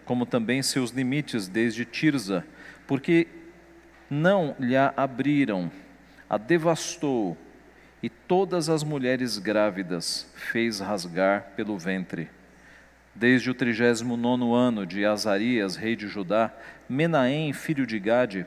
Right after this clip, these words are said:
começou a reinar sobre Israel, e reinou dez anos em Samaria. Fez o que era mal perante o Senhor todos os seus dias.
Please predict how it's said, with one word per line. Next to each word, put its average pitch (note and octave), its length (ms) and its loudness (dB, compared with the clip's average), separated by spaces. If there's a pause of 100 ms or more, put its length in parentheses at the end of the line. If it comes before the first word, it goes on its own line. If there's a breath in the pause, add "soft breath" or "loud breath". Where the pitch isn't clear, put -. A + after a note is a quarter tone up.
começou D3 500 -2
a C#3 40 2
reinar B2+ 420 0
sobre C3 340 -4
Israel, B2 440 0 (420 loud breath)
e B2+ 60 -2
reinou E3 360 2
dez D#3 320 4
anos D3 260 0
em A#2 80 0
Samaria. F#2+ 600 0 (400 loud breath)
Fez C3 560 6
o C3 80 0
que C#3 140 0
era C3 180 6
mal B2 320 4
perante B2 460 0
o - 20 -2
Senhor B2+ 480 -2 (220)
todos E3+ 480 2
os F3+ 180 -2
seus E3 300 0
dias. G2+ 540 -2